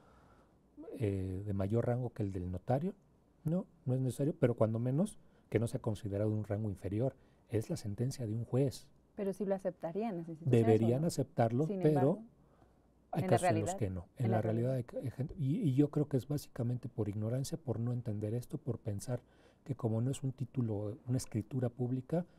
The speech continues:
Speaker 1: es un título de menor grado. Por eso yo creo que es muy importante, a través de, de la difusión de esto, entender es tan válido como cualquier otro. Y no hay ninguna razón jurídica para que un acreedor, sea el Infonavit, el Fobiste, un banco, etcétera,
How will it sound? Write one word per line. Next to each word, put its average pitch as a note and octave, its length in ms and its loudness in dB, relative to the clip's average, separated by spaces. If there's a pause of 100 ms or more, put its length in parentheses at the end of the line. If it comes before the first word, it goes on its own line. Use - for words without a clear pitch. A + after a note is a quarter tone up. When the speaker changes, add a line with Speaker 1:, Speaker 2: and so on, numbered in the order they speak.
(160)
Speaker 1:
es - 120 -8
un B2 120 -2
título A#2 340 0
de G2+ 100 -6
menor G2+ 320 -6
grado. F2+ 240 -4 (320)
Por - 80 0
eso A2+ 100 0
yo A#2 120 2
creo B2+ 140 -2
que B2+ 100 -2
es A#2 60 0
muy B2 140 0
importante, A#2 680 -2 (400)
a A2 80 -6
través G#2 360 0
de, G#2+ 300 0 (380)
de G2 120 0
la F#2 120 -2
difusión A2 500 -2
de A2+ 80 0
esto, C#3 200 -4
entender G#2+ 440 -2 (1000)
es G#2+ 100 -8
tan G#2+ 160 0
válido A2+ 280 2
como F#2+ 200 -6
cualquier F#2 400 -4
otro. - 240 -12 (540)
Y A#2+ 100 0
no A#2+ 80 4
hay A#2+ 80 4
ninguna B2 340 0
razón A2+ 280 -4
jurídica C3 680 0 (380)
para G2+ 200 0
que - 120 -6
un A#2+ 120 0
acreedor, A2 420 -4
sea A#2+ 120 -6
el A2 80 -4
Infonavit, F#2+ 540 -6
el G2+ 60 -6
Fobiste, G2 440 -6
un G#2 140 -4
banco, G#2 260 -6
etcétera, C3+ 400 -4